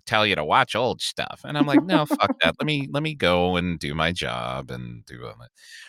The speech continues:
Speaker 1: So, like, The Irregulars, and she said, "Let's do it."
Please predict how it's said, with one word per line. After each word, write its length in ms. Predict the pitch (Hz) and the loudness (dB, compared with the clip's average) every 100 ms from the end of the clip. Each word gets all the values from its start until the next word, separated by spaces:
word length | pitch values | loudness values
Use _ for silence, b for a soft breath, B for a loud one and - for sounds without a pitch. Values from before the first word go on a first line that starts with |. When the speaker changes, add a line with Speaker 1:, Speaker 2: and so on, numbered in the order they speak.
| B B - | B B 0
Speaker 1:
So, 560 | - 127 110 104 101 | 6 8 10 10 6
like, 320 | 95 107 82 - | 4 2 2 0
The 100 | 82 | -2
Irregulars, 580 | 76 101 143 175 160 | 0 -2 -2 -4 -4
and 120 | 135 - | -6 -4
she 140 | 104 | -2
said, 200 | 104 85 _ | -2 -2 _
"Let's 240 | 104 - | 2 2
do 220 | - 85 | 0 -4
it." 60 | - | -8